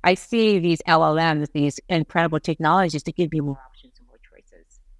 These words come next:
So it just gives me more knowledge and insight into things I've never had before. In the end, I still get to make the decision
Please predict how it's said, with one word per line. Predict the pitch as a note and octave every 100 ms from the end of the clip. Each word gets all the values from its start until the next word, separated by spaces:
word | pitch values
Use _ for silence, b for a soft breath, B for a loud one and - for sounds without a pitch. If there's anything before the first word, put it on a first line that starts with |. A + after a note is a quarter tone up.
| _ - -
So | - F3 D#3 C#3+ C#3+ -
it | D#3+
just | F3 -
gives | - F#3
me | E3+
more | D3+ C#3+ C3+
knowledge | C3+ C3 F3+ A#3+ A3 -
and | E3+ D#3
insight | E3+ F#3+ - D3+ - - - -
into | E3+ -
things | D#3 E3 D#3
I've | D3+ D3
never | D3 C#3+
had | C3+ D3 D3
before. | C#3 - - - - _ - - - - _ -
In | A3+
the | G#3+
end, | A3+ E3+
I | - G3
still | A3 G3
get | D#3+ C#3+
to | D3+
make | C3+
the | D3
decision | C3 - D#3 - -